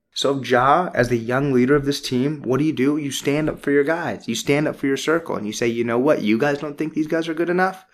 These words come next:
Well, I think they're good enough. And the next time we match up with you, I'm gonna kick your ass. And I'll show you why this is my team." So, yeah, maybe people outside of the Grizzlies organization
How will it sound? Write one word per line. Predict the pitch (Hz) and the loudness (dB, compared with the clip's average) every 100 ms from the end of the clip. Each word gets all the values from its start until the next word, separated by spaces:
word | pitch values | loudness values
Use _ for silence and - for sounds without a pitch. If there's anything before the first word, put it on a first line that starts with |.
| _ | _
Well, | - - | -6 0
I | - | 0
think | 131 123 | 0 -2
they're | 123 120 | -4 -4
good | 110 107 | -2 -2
enough. | 98 - - _ _ _ _ _ - | -4 -10 -16 _ _ _ _ _ -8
And | 120 | -4
the | 117 | -2
next | 113 120 - - | 0 -2 -4 -10
time | - 165 165 180 180 - - | -4 -4 -2 -6 -8 -12 -10
we | - 123 135 | -2 0 0
match | 139 160 127 | -2 -4 -6
up | - | -6
with | - - | -6 -2
you, | 120 123 | -2 -2
I'm | 110 | -4
gonna | 117 | -6
kick | 113 107 | -6 -6
your | - - | -6 -6
ass. | - - - - _ _ _ _ | -8 -12 -16 -20 _ _ _ _
And | - 110 | -4 0
I'll | 107 | 2
show | 113 - 127 | 0 0 2
you | 120 110 | 4 2
why | 101 95 | 0 -2
this | 95 - 113 | -2 -4 -4
is | |
my | 104 95 | -2 -2
team." | 90 82 67 60 _ _ _ _ _ _ _ _ _ _ _ | -4 -6 -8 -12 _ _ _ _ _ _ _ _ _ _ _
So, | - - 139 135 | -6 0 2 4
yeah, | 120 160 160 156 | 4 4 4 2
maybe | 135 151 180 | 2 4 4
people | 180 165 160 156 | 2 0 2 0
outside | 101 120 - - 131 131 | 0 -2 0 2 2 0
of | 135 | 0
the | 123 | 0
Grizzlies | 123 120 120 127 | 2 0 0 -4
organization | 120 113 117 110 110 110 107 113 107 | -2 -4 -6 -6 -2 0 0 -2 -6